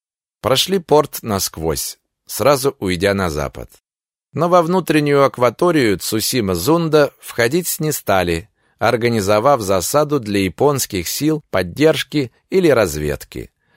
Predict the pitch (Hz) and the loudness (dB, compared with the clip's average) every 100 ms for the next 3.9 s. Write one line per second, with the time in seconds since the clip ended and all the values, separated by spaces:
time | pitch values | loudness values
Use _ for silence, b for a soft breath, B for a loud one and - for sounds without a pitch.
0 | _ - 104 165 170 156 - 107 117 85 | _ -6 0 2 2 2 -2 -2 -2 -2
1 | 90 127 113 117 98 87 - 82 73 87 | -6 -4 0 2 2 0 -4 -4 -2 0
2 | 147 123 65 - _ _ _ - 92 98 | 0 -2 -6 -12 _ _ _ -8 -2 -2
3 | 92 143 147 143 139 117 127 - | 0 -2 0 0 0 -2 -4 -4